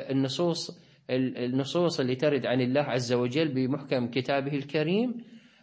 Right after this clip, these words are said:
وما يرد عن النبي وأهل البيت عليهم السلام بنصوص والأخبار والأحاديث والروايات، هذا يسمى بالشارع. فالشارع يطلق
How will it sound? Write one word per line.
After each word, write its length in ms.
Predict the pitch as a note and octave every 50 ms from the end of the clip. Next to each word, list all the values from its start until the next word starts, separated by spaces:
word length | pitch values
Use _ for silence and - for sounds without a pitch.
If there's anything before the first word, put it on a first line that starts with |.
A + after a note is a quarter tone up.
| _ -
وما 440 | B2 C3+ C#3 C#3 C#3 C#3+ C#3+ C#3+ C#3
يرد 280 | D3+ F3+ G3 F#3+ -
عن 160 | C3 C3 C#3 C#3
النبي 380 | C3+ C3+ C3+ C3 C#3 F#3 G3
وأهل 420 | E3+ C3+ A#2 - D3+ E3 F#3 G3 G3
البيت 420 | F3 C3 A#2+ C3 B2+ A2+ A2 -
عليهم 320 | G#2 A2+ B2 C3+ D3+ D#3
السلام 600 | D#3 D3+ - - B2 A2 G2+ F#2+ F#2+ - - -
بنصوص 840 | B2 C3+ C#3 C#3 C3 - - C3 C3 C3+ C3+ - E3+ F3 E3+ F3 D3
والأخبار 460 | B2+ A#2 A2+ A#2 - C3+ D3+ D#3+ D3+
والأحاديث 540 | C3 A#2 A2+ A#2+ - - C3+ D3+ F3 E3 D#3
والروايات، 640 | C3+ A#2+ A#2 A2 G#2+ G#2 G2+ G2 F#2+ G2 - - - - - -
هذا 160 | D3 D#3 D3+
يسمى 440 | C#3+ C3 C#3 - D3 D3+ E3+ F3+ F3
بالشارع. 600 | C3 A2+ - - - G#2+ F#2 F#2 G2 G2 F#2+ - - - _ _ _
فالشارع 600 | - D3 C#3+ C#3 - - F#3 G3+ G#3+ F#3 D3+ A#2+
يطلق 580 | B2+ D3+ F3 F3+ F3 D3+ B2 A2+ G#2+ - -